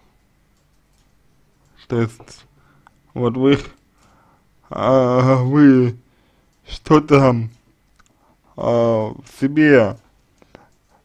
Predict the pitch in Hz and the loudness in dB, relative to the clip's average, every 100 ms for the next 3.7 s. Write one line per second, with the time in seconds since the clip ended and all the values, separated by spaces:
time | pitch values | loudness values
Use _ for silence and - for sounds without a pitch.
0 | - 123 143 147 165 139 123 131 135 139 | -10 2 4 8 8 8 6 4 4 8
1 | 135 127 131 131 135 131 117 110 127 135 | 6 6 2 2 4 4 2 -2 2 4
2 | 160 233 240 226 196 139 - - - 143 | 6 8 8 8 6 0 -10 -8 0 0
3 | 135 123 135 131 117 110 117 | 0 -2 0 2 0 -2 -8